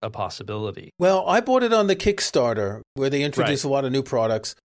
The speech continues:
Speaker 2: and they're fine with the return. It cost me a few pounds to send it back, but they refunded me immediately, um, so it's not a problem.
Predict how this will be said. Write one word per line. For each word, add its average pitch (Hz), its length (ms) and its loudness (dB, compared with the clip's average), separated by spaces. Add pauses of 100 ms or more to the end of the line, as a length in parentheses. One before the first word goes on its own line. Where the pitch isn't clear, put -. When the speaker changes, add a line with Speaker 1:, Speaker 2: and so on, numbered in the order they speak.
(120)
Speaker 2:
and 147 420 -2
they're 147 160 2
fine 180 320 0
with 170 140 -2
the 151 80 -2
return. 135 420 0
It 123 80 -6
cost 131 260 -2
me 131 80 -2
a 110 60 -4
few 120 160 -6
pounds 113 360 -4
to 104 100 -10
send 101 240 -6
it 107 60 -14
back, 143 340 -2
but 127 100 -6
they 110 340 -4
refunded 120 440 -4
me 107 100 -6
immediately, 127 580 -2 (440)
um, 110 240 -4
so 123 160 -2
it's 110 120 -4
not 117 140 -2
a 101 40 -4
problem. 92 260 -6